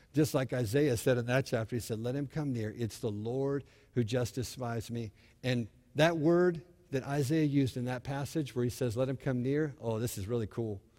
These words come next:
It's the same word that Job used when he was talking about the scales of the alligator,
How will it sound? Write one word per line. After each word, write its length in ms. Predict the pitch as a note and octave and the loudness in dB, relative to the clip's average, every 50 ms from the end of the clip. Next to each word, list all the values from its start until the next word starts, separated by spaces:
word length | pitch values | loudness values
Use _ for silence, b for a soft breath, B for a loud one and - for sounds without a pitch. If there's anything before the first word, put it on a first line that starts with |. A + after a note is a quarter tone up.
| b b b b b b | b b b b b b
It's 180 | C3 A2 - - | -4 -4 -4 -4
the 80 | - | -6
same 460 | D#2+ - - E3+ F3 F3+ F3+ F3+ E3 D3+ | -4 0 2 2 2 2 2 0 2 4
word 320 | D#3+ D3+ C#3 B2 A#2 G#2 | 4 4 4 4 2 -2
that 160 | A#2 A2 A2+ | -4 -4 -4
Job 360 | G#2+ A2 B2+ C#3 D3+ D#3+ D#3 | -2 0 2 4 4 2 2
used 440 | C#3+ C#3 D3 C3+ A#2+ A2+ A2 - - | 2 4 4 4 4 2 -2 -6 -6
when 80 | A#2 A#2 | -6 -6
he 60 | A2+ | -4
was 140 | G#2+ G2+ - | -6 -6 -8
talking 380 | - - D3 C#3+ C3+ - C3+ | -8 -6 -6 -6 -4 -4 -6
about 280 | A#2 G#2+ A#2 A#2 A#2+ - | -4 -4 -6 -6 -8 -8
the 80 | A2+ - | -12 -10
scales 580 | - - - - D3 C#3 C3+ B2 A2 G2 - | -10 -10 -8 -6 -4 -4 -4 -4 -6 -6 -8
of 100 | A2 F#2+ | -8 -10
the 100 | G#2 - - | -10 -12 -12
alligator, 580 | A2 A2 A2 G#2 F#2+ D#2 E2 D2+ C#2 B1 A#1 | -12 -12 -12 -12 -14 -14 -16 -16 -16 -18 -20